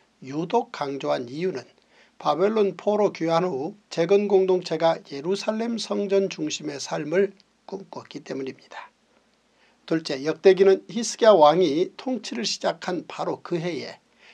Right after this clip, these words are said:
가장 먼저 성전 개혁을 명령했다고 기록합니다. 셋째, 히스기야 왕이 유월절을 지킨 내용은 열왕기에는 없고 역대기에만 기록되어 있습니다.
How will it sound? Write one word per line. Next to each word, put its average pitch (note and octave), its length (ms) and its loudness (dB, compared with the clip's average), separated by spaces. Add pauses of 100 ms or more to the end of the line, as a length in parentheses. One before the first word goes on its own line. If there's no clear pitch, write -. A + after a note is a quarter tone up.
(100)
가장 G#3+ 540 -6
먼저 F3+ 460 2 (340)
성전 A3 640 -2
개혁을 E3 840 -2
명령했다고 D3 800 -8
기록합니다. C3 600 -12 (1000)
셋째, E3+ 420 -6 (240)
히스기야 G#3+ 480 4
왕이 E3 560 6
유월절을 G3+ 640 2
지킨 - 320 -6
내용은 C#3+ 460 -4 (600)
열왕기에는 B2+ 680 -6
없고 E3+ 500 -4 (160)
역대기에만 C3 840 -10
기록되어 C#3 440 -14
있습니다. - 580 -14